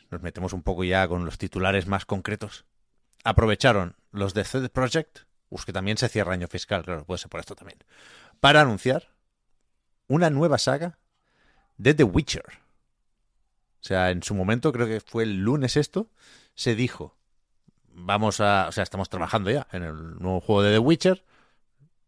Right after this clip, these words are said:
En principio no va a ser un nuevo juego, porque aquí, aquí te hemos puesto en, en, en pequeñito, que es,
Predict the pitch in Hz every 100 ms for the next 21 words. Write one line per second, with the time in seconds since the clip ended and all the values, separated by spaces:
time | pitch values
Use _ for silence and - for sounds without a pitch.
0 | - 120 107 104 143 147 92 101 92 104
1 | 85 90 90 92 92 - 180 220 160 98
2 | 87 90 90 - 85 85 87 82 - -
3 | 92 90 90 87 - - 90 - 98 113
4 | - 71 78 78 -